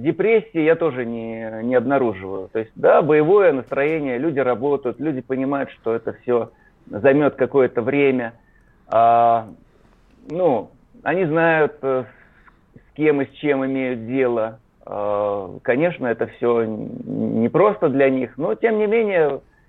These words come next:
работают. Вот сейчас, э, Авдеевку потихоньку разбирают. Это тот самый поселок, с которого, э, мно-, много лет, э, обстреливали Донецк. И, э,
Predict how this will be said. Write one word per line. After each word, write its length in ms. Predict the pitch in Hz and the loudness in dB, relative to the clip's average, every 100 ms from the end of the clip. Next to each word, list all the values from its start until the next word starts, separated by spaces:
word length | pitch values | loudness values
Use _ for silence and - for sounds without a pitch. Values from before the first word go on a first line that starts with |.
| _ _ - | _ _ -2
работают. 400 | 147 180 170 165 | 0 2 0 0
Вот 140 | - | -2
сейчас, 220 | - 202 160 | 0 0 2
э, 140 | 156 | 0
Авдеевку 600 | 151 160 139 147 139 120 | 2 2 0 -2 -2 -4
потихоньку 540 | - 135 127 131 117 123 | -12 -10 -8 -6 -6 -6
разбирают. 540 | 120 117 127 110 104 | -4 0 2 2 0
Это 160 | 113 123 | -4 -4
тот 220 | 131 - | -4 -2
самый 220 | - 123 123 | -2 -2 0
поселок, 520 | 143 139 190 165 - | 0 2 2 2 0
с 20 | |
которого, 840 | - 123 147 151 147 135 131 123 - _ _ _ _ - | -4 -2 2 2 2 2 2 0 -4 _ _ _ _ -4
э, 220 | 113 117 | 0 2
мно-, 440 | 117 131 151 147 131 | 2 0 0 0 0
много 340 | 143 151 131 | 0 0 0
лет, 320 | 131 151 156 - | 0 2 0 0
э, 40 | |
обстреливали 840 | 117 113 120 - 131 139 123 123 | 0 0 -2 -4 -2 -2 -2 -4
Донецк. 420 | 120 135 135 107 - _ _ _ _ _ _ - | 0 0 0 -4 -10 _ _ _ _ _ _ -12
И, 340 | 120 135 127 | -6 -4 -4
э, 760 | 73 98 101 101 101 101 98 | -2 -2 0 2 2 0 -2